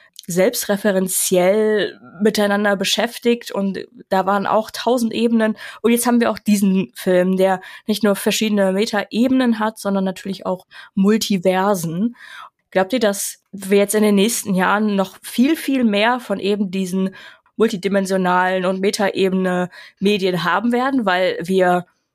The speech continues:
gar nicht mehr, also weil ein, ein Storystrang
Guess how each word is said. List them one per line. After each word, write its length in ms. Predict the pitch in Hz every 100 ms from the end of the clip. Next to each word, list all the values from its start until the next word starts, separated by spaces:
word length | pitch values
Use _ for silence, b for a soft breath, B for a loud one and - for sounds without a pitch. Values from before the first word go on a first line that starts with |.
| _ -
gar 160 | 190
nicht 160 | 220 233
mehr, 400 | 208 196 185 - -
also 200 | 208 180
weil 160 | 196 -
ein, 420 | 185 214 262 269 - _
ein 380 | - 202 262 269
Storystrang 1080 | - - 202 240 247 - - 202 240 262 -